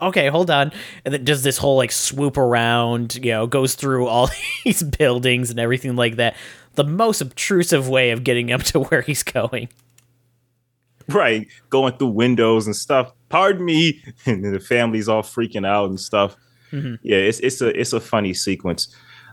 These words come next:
Speaker 2: Um, I gotta say this, man, and this goes for this and the Del Toro one. I just don't,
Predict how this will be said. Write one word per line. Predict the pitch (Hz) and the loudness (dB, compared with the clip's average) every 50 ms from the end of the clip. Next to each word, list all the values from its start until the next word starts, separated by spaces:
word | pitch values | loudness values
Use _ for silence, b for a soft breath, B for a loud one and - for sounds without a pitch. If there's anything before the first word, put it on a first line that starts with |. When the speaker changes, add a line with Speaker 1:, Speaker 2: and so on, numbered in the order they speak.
| B B | B B
Speaker 2:
Um, | - 117 123 120 117 117 117 110 104 107 104 - _ _ _ _ _ _ _ _ _ _ - | 0 2 4 4 4 4 2 0 -2 -4 -8 -10 _ _ _ _ _ _ _ _ _ _ -14
I | 220 240 | -10 -6
gotta | 294 226 139 113 | -4 -2 -2 0
say | - - - 110 104 101 | 0 0 2 2 2 2
this, | 95 92 87 - | 0 -2 -4 -6
man, | 92 92 92 92 92 90 90 87 - - | -6 -4 -4 -2 -4 -4 -6 -8 -8 -6
and | - 120 | -4 -2
this | 165 208 - | -2 -2 0
goes | - - 135 123 110 - | 0 2 2 2 2 0
for | - - 98 | -4 -10 -6
this | 87 120 120 117 - | 0 2 0 2 2
and | - 120 113 110 101 | 0 0 0 0 0
the | 101 | -2
Del | 85 - 101 98 95 | -4 -2 0 0 0
Toro | 92 - - 107 98 98 95 92 | -2 -2 -2 0 2 2 0 0
one. | 90 90 90 90 85 - _ - | -2 -2 -4 -4 -6 -6 _ -4
I | 143 156 | -4 -4
just | - 170 151 - - | -4 -4 -6 -4 -4
don't, | 143 131 127 117 - | -2 -2 -2 -4 -6